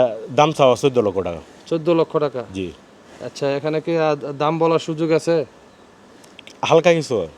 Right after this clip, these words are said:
Speaker 2: হালকা সুযোগ আছে?
Speaker 1: জি।
Speaker 2: আপনার গরুটাকে যদি কেউ ঢাকা থেকে এসে দেখতে চায়, কিভাবে এসে দেখবে?
Speaker 1: কিশোরগঞ্জ, জেলখানা মোড়,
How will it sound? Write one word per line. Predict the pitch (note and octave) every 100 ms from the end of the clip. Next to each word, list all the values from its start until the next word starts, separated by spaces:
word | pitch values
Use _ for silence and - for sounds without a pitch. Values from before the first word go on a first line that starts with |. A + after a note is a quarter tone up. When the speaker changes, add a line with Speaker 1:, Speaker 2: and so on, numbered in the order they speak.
| - - -
Speaker 2:
হালকা | D3 C#3+
সুযোগ | D#3 E3 D#3 D3
আছে? | - G#2+ F#2 F2
Speaker 1:
জি। | E2
Speaker 2:
আপনার | D#2 - - F3 D#3+
গরুটাকে | E3+ E3 D#3 D3+
যদি | D#3 D#3
কেউ | - E3 D#3+ D3
ঢাকা | C3 C3+ D3
থেকে | D#3 D#3
এসে | D#3 D#3+
দেখতে | D3 C#3 C3+
চায়, | C3 A#2
কিভাবে | C#3 D3+ D#3+
এসে | D3+ D3
দেখবে? | C3 A2 G2 - - - - - - - -
Speaker 1:
কিশোরগঞ্জ, | C3+ - C#3+ D3 D3 D3 C#3+ - - - - - C3+
জেলখানা | C3+ C3 D3 D3+
মোড়, | D#3+ F3+